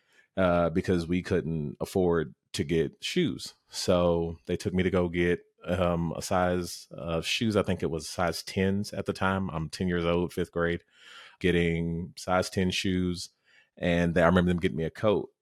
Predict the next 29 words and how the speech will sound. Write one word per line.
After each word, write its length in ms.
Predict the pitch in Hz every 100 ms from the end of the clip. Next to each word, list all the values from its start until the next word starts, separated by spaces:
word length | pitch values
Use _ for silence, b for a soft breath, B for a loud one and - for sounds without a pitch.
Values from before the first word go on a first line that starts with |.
| -
And 440 | 85 85 78 73
when 180 | - 90
Vicky 180 | 90 92
had 100 | 90
asked 260 | 117 127 -
that 160 | 78
about, 300 | 78 80 76
you 80 | 95
know, 120 | 85
how 220 | 82 98
do 80 | 98
you, 160 | 92 90
uh, 260 | - 98 76 - -
like, 160 | 73
how 300 | - 101 95
do 380 | 92 80 92 90
the 100 | 87
parents 300 | - 92 87
who 100 | -
can't 260 | 90 - 82
afford 340 | - 120 147
it 120 | 92
do 140 | - 67
it? 80 | -
And 80 | 82
that's 200 | 87 -
what 100 | 82
happens 460 | 90 143 78 80
is 280 | 82 80 80